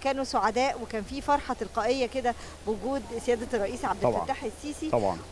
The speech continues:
Speaker 1: وأعتقد إن ده ظهر بشكل كبير جدًا.
Speaker 2: سابقة ما حصلتش.
Speaker 1: سابقة ما حصلتش أبدًا في تاريخ
Speaker 2: آه، طبعًا.
Speaker 1: القرية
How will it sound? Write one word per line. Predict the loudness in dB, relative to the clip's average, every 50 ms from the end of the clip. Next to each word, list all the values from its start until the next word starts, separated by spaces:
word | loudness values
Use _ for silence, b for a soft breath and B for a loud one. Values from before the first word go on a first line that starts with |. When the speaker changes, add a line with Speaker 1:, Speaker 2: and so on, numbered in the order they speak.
| -6
Speaker 1:
وأعتقد | -4 -2 0 0 0 0 2 2 2 2 2 0 -2 -2 -2 -4 -4 0
إن | 2 2 2 2 0 2 2 4 4 2 2 4 4
ده | 4 6
ظهر | 8 6 4 6 4 0 -2 -2 -6 -14 -14 -16 -16 -16 -16 -14 -10
بشكل | -6 -4 -4 -4 -4 -4 -8
كبير | -8 -4 -2 -2 -2 -2 -4
جدًا. | -8 -10 -8 -10 -6
Speaker 2:
سابقة | 0 2 2 2 2 4 4 4
ما | 4 4
حصلتش. | 2 2 2 4 2 2 2 -2 -8 -12 -10 -10 -10 -10 -12 -14 -14 -16 -16 -16 -16 -16 -16 -16 -6 2 4
Speaker 1:
سابقة | 4 4 6 4 4
ما | 4
حصلتش | 4 2 2 2 2 2 2 2 0
أبدًا | 0 2 2 2 2 0 0 -2
في | -2 -6 -2
تاريخ | 4 6 6
Speaker 2:
آه، | 6
طبعًا. | 6 4 2 2 4
Speaker 1:
القرية | 2 2 2 2 -4